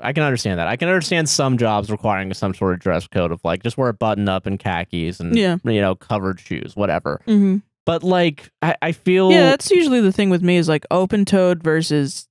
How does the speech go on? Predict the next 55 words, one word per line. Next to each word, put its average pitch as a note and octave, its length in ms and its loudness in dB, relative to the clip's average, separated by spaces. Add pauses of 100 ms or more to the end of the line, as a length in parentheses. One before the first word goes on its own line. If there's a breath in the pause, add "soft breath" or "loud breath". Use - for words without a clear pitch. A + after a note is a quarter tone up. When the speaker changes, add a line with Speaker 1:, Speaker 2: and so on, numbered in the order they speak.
Speaker 2:
not D#3 220 0
open-toed. C#3 560 -2
Speaker 1:
Yeah. D#3 320 2
Speaker 2:
And F#3+ 100 0
Crocs G3+ 320 -2
are G3+ 60 2
at D#3+ 80 0
least E3 240 0
not D3+ 220 2
open-toed. D3 640 -4
Speaker 1:
Yeah, D#3 400 0
Speaker 2:
They F#3+ 60 0
Speaker 1:
you G3 40 2
Speaker 2:
got G3 60 2
little F#3 160 4
Speaker 1:
know? - 40 2
Speaker 2:
holes F#3+ 300 0
in D#3 100 0
'em, E3+ 140 2
but D3+ 140 2
they D3 80 0
don't, E3 260 -2
they're D#3 140 -2
not D3 160 -2
open-toed. E3 520 -2 (140 soft breath)
Speaker 1:
Yeah, F#3 260 0
and, D#3+ 120 0
like, F3 140 0
you F#3 60 2
know, F3 180 2
like, D#3 100 2
if D3+ 100 -4
you're F3 120 2
working F3 280 0
in E3+ 60 2
a D3+ 80 0
place C#3 320 0
where, C#3 80 2
like, B2+ 160 0
you - 20 0
have A#2+ 80 -2
to A#2+ 60 -6
carry A#2 200 0
a A2 40 -2
bunch G#2+ 160 -2
of G#2 80 -6
heavy G#2 180 -2
shit, G#2 300 -2
yeah, G2+ 180 -2
probably G2+ 320 -2
don't F#2+ 240 -2
wear, F#2 300 0
Speaker 2:
Or, F2 40 -2 (100)
Speaker 1:
like - 20 -
Speaker 2:
like, F3+ 220 0